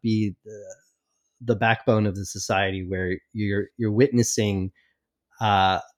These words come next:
extreme wealth concentration and, and, and, and how everyone in the Uz is sort of, uh, a worker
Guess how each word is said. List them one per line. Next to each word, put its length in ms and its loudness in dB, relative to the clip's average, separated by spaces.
extreme 460 6
wealth 200 6
concentration 760 -4
and, 160 -6
and, 420 -6
and, 320 -6
and 160 -6
how 520 4
everyone 340 6
in 120 4
the 140 0
Uz 220 0
is 180 -6
sort 180 -2
of, 180 -6
uh, 360 0
a 80 -2
worker 680 6